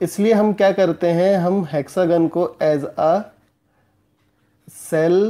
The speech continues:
shape choose करते हैं। ओके, so this is all for this particular video, जिसमें हमने बहुत ही शॉर्ट में ये समझने की कोशिश की है कि हम जो सेल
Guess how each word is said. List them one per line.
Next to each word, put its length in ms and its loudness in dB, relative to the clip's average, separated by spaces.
shape 420 -2
choose 280 -4
करते 320 -14
हैं। 120 -20
ओके, 220 -4
so 100 -8
this 200 -4
is 120 -2
all 220 4
for 260 -2
this 180 -2
particular 380 0
video, 300 0
जिसमें 260 -2
हमने 200 2
बहुत 460 0
ही 80 0
शॉर्ट 500 0
में 140 2
ये 140 4
समझने 420 2
की 100 -2
कोशिश 380 -2
की 160 -2
है 100 4
कि 180 -2
हम 180 2
जो 480 4
सेल 360 4